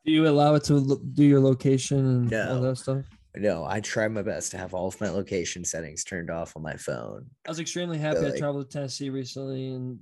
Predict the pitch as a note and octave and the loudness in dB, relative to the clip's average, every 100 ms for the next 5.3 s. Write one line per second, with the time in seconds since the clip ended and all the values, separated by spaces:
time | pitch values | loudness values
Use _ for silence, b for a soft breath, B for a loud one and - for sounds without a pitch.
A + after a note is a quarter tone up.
0 | - C3+ B2+ - C#3+ C#3+ B2+ - C3 B2 | -6 -4 -4 -4 -4 -2 -4 -4 -4 -4
1 | C#3+ C3+ C3 B2+ A#2 C#3 C3+ C3+ B2 C3 | -4 -4 -6 -8 -10 -10 -8 -8 -8 -6
2 | B2+ B2 A#2 B2+ C3+ C3+ - _ _ _ | -4 -4 -6 -6 -4 -6 -10 _ _ _
3 | - G2+ F#2+ F2 B2 C3 B2 C3+ B2 B2+ | -10 -8 -8 -8 -4 -4 -4 -4 -2 -4
4 | B2+ B2 B2 A#2 A2 A2+ A2+ G#2 G#2+ G#2+ | -4 -6 -6 -6 -6 -8 -8 -10 -10 -10
5 | G2 G2+ | -8 -10